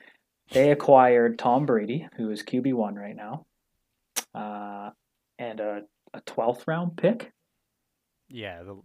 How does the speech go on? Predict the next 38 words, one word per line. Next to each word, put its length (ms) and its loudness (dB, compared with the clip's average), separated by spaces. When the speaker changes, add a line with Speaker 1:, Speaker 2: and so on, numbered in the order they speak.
Speaker 2:
whatever 380 -10
the 80 -16
last 360 -16
pick 220 -16
is. 40 -12
Speaker 1:
Like, 220 -14
whatever. 440 -4
To 340 2
the 580 2
McFarves. 840 0
Uh, 480 -10
in 140 -6
exchange, 1120 -6
the 140 -12
McFarves 580 -4
acquired, 720 -6
or 80 -4
no. 220 -2
Yeah, 140 6
that's 240 4
what 120 6
Adib 340 2
acquired. 480 -6
And 240 -4
the 500 0
Speaker 2:
Yes. 220 -16
Speaker 1:
Jamie 320 2
and 100 2
the 40 0
McFarves 640 6
acquired 500 0
Aaron 320 0
Rodgers, 600 2
Latavius 600 -4
Murray, 320 -4
and 120 -16
a 60 -14
sixth 480 -8